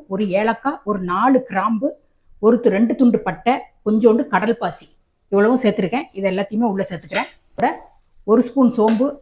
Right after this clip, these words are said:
அரை ஸ்பூன், அ, ஜீரகம், கால் டீஸ்பூன் மிளகு, ஒரு ஸ்பூன் கசகசா,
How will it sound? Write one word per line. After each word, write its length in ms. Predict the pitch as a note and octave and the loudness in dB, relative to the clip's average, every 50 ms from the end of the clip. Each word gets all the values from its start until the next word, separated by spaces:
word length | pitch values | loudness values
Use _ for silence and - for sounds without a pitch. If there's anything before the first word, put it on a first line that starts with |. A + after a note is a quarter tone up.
| _ | _
அரை 200 | - F3 G3 A3+ | -4 -2 -2 -2
ஸ்பூன், 300 | A#3 - - C4 B3 A#3+ G#3+ F#3+ | -4 -4 -2 0 0 0 0 -2
அ, 120 | F#3 F3+ F3 F3 E3+ E3+ E3 E3+ D#3+ | -4 -4 -6 -4 -6 -6 -8 -8 -8
ஜீரகம், 480 | D#3 A3 B3+ C4 A#3+ A#3 A#3+ D4 - - - _ _ _ _ _ _ _ - | -4 -4 -2 -2 -2 -2 -4 -4 -6 -6 -10 _ _ _ _ _ _ _ -6
கால் 340 | G#3+ G#3+ A#3+ C#4 D4 C4+ C#4 | -2 4 4 6 4 4 4
டீஸ்பூன் 400 | C4 A#3+ A#3+ - - C#4 C4+ A#3 | 2 2 2 2 2 2 2 2
மிளகு, 400 | G3+ G3 F#3+ A3 A3 F3+ A#3 D4 C#4+ - _ _ - - - _ - | 2 0 2 2 2 2 0 -2 -4 -8 _ _ -20 -20 -20 _ 2
ஒரு 180 | G3+ B3 C#4 - | 4 4 4 4
ஸ்பூன் 300 | - - - D#4 F4 D4+ | 0 -2 -2 -2 0 0
கசகசா, 500 | F#3 F3+ F3 - A3 G3+ F#3+ - - - | 0 -2 0 0 0 0 0 -2 -4 -6